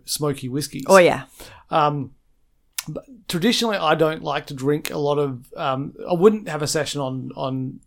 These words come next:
Speaker 1: uh, like, an Islay smoky whiskey, 'cause it's just
Speaker 2: Really?
Speaker 1: it's too, too much. It's just a, the, the, the, um, it's just
Speaker 2: The
Speaker 1: I find
Speaker 2: smokiness?
Speaker 1: the smokiness too much.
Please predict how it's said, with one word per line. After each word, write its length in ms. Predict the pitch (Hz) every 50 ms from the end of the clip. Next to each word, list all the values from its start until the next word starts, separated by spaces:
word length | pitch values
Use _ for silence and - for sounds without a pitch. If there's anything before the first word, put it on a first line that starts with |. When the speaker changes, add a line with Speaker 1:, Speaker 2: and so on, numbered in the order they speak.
| _
Speaker 1:
uh, 280 | 180 156 135 123 123 127
like, 220 | 139 135 127 127 -
an 100 | 139 139
Islay 440 | 139 143 135 127 135 131 127 131 131
smoky 360 | - - - 143 139 135 - 127
whiskey, 340 | 123 131 127 - - 135 - -
'cause 140 | - 139 127
it's 120 | 135 135 -
just 200 | 151 139 - - - - -
Speaker 2:
Really? 260 | 196 208 269 403 523 587
Speaker 1:
it's 240 | - 175 135 - -
too, 600 | - - - 196 202 208 214 202 202 190 170 - - - - - _ _
too 200 | - - 180 180
much. 500 | 160 143 143 180 - - - - - - - _ _ _ _ _ 370
It's 200 | 214 180 131 -
just 220 | - - 165 - -
a, 80 | 160
the, 260 | 143 147 170 156 151 147
the, 200 | 139 151 151 156
the, 440 | 139 139 151 147 143 143 143 - -
um, 420 | 143 139 139 135 135 135 135 131 135 -
it's 220 | 175 165 135 - -
just 180 | 156 151 -
Speaker 2:
The 40 | -
Speaker 1:
I 40 | 190
find 320 | - - 175 165 160 156
Speaker 2:
smokiness? 340 | 190 175 160 156 180 240 262
Speaker 1:
the 80 | 160 147
smokiness 480 | - - 175 170 - 151 151 143 - -
too 160 | - 160 147
much. 280 | 139 156 147 147 -